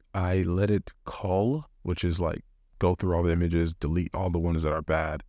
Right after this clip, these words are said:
take away the ones that people are blinking. Like, it, that's what's called culling. It,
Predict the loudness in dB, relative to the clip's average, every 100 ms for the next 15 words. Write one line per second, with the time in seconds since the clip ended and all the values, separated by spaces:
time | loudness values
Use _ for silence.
0 | _ -2 0 2 2 2 2 0 0 -4
1 | -6 -2 0 2 -2 0 2 2 2 0
2 | 2 0 0 -4 _ _ -6 -4 -2 -2
3 | -4 -20 _ _ _ _ -14 -2 0 2
4 | -2 0 2 2 2 2 2 2 0 -6
5 | -4